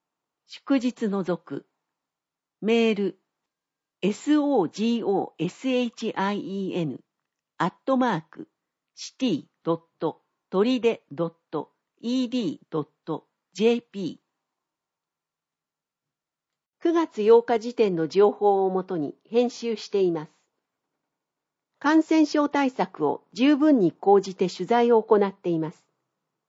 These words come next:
短時間に限りマスクを外して撮影しています。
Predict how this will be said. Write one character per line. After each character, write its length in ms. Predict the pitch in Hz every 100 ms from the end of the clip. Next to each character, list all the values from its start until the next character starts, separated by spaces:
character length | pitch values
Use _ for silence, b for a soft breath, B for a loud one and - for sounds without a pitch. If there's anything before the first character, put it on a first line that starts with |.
| _
短 200 | 285 311
時 100 | 330
間 240 | 302 240
に 100 | 196
限 320 | 185 180 175 147
り 200 | 139 -
マ 160 | - 247
ス 100 | -
ク 160 | - 170
を 80 |
外 240 | - 156 180
し 100 | -
て 120 | 170
撮 300 | - 160 -
影 200 | 226 220
し 120 | 220
て 100 | -
い 100 | 170
ま 160 | 156 143
す。 120 | _